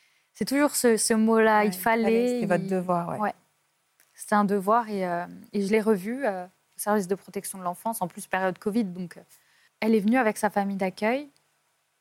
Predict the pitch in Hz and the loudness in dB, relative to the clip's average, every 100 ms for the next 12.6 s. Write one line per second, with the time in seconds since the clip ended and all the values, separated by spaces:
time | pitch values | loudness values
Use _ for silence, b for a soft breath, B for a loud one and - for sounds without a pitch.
0 | _ _ _ - - 247 233 214 202 196 | _ _ _ -6 2 2 4 2 2 -2
1 | 247 311 _ _ _ _ _ _ _ _ | -8 -12 _ _ _ _ _ _ _ _
2 | - 180 165 - - 285 294 262 247 240 | -12 -8 -8 -10 0 2 4 4 4 2
3 | - 247 254 - 190 175 175 175 _ _ | 0 -2 -2 -4 -6 -6 -8 -16 _ _
4 | 170 - - 226 226 240 220 175 170 190 | -12 -6 -4 -2 0 -2 -4 -6 -2 -2
5 | 180 214 _ _ _ _ _ _ _ _ | -2 -4 _ _ _ _ _ _ _ _
6 | _ - 202 202 202 208 185 190 196 180 | _ -6 -2 0 -2 -4 -6 -4 -6 -6
7 | 160 _ _ _ _ _ 185 185 185 180 | -18 _ _ _ _ _ -20 -18 -14 -12
8 | - 233 208 175 _ _ _ _ _ _ | -12 -14 -14 _ _ _ _ _ _ _
9 | _ _ _ - 208 190 220 185 - 247 | _ _ _ -6 -4 0 -2 -2 -2 -2
10 | 226 - 180 196 196 208 226 190 _ _ | -2 -4 -8 -4 0 0 0 -6 _ _
11 | _ 208 202 190 - - 190 - - 233 | _ -14 -10 -10 -10 -10 -10 -10 -8 -4
12 | - 196 202 202 - 233 | -4 -2 0 0 -2 -8